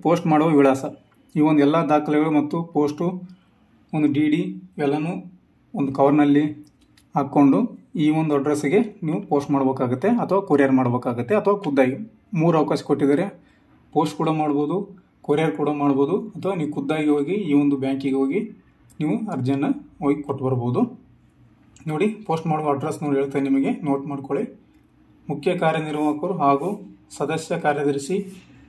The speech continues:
ಸಿಬ್ಬಂದಿ ನೇಮಕಾತಿ ಸಮಿತಿ, ಶಿವಮೊಗ್ಗ ಜಿಲ್ಲಾ ಸಹಕಾರ ಕೇಂದ್ರ ಬ್ಯಾಂಕ್ ನಿಯಮಿತ, ಬಾಲರಾಜ್ ರಸ್ತೆ, ಪಿ ಬಿ ನಂಬರ್ ಸಿಕ್ಸ್ ಟು, ಶಿವಮೊಗ್ಗ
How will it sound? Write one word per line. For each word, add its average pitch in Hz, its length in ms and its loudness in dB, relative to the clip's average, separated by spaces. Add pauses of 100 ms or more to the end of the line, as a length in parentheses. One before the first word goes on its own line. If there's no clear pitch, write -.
(120)
ಸಿಬ್ಬಂದಿ 156 460 -2
ನೇಮಕಾತಿ 147 580 -2
ಸಮಿತಿ, 143 340 2 (840)
ಶಿವಮೊಗ್ಗ 156 400 -4 (140)
ಜಿಲ್ಲಾ 151 240 -2 (340)
ಸಹಕಾರ 147 340 -2 (120)
ಕೇಂದ್ರ 143 240 2 (160)
ಬ್ಯಾಂಕ್ 180 240 -4 (160)
ನಿಯಮಿತ, 135 400 0 (800)
ಬಾಲರಾಜ್ 151 480 0
ರಸ್ತೆ, 147 300 -4 (340)
ಪಿ 151 100 -4 (140)
ಬಿ 185 100 -4 (220)
ನಂಬರ್ 147 340 0 (320)
ಸಿಕ್ಸ್ - 280 -8
ಟು, 175 80 -2 (600)
ಶಿವಮೊಗ್ಗ 147 420 0